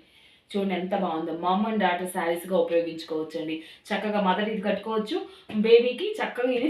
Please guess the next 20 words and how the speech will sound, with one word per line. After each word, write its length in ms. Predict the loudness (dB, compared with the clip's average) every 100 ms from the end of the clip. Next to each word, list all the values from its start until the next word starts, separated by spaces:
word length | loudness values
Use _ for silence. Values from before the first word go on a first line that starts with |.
| 4
ఫ్రాక్ 240 | 2 2
కుట్టించేయచ్చు. 640 | -4 -8 -6 -4 -4 -6 -10 -4 -4
ఎంత 160 | 2 2
బాగుందో 320 | 2 2 0 -2
చూడండి. 340 | -4 -4 -4 -6 -10 _ _ _ _ _
గౌన్ 400 | 0 2 4 4 2
అయినా 240 | -4 -8 -10 -12 _ _ -2
అలా, 180 | 0 2 2
గౌన్ 280 | 2 2 0
అయినా 200 | 0 -2 -8 -6
అలా 160 | -4 -2
అయినా, 220 | -4 -6 -8 -10 -20 _ _
ప్లస్‌లో 420 | 0 0 -2 -6 -6 -6
లేకపోతే 240 | -6 -2 -4
లంగా 260 | -2 0 2
జాకెట్ 260 | 2 0 -2
అయినా 140 | -4 -2 0
లాంగ్ 220 | 0 -2
ఫ్రాక్ 260 | -8 -8 -10
అయినా 160 | -12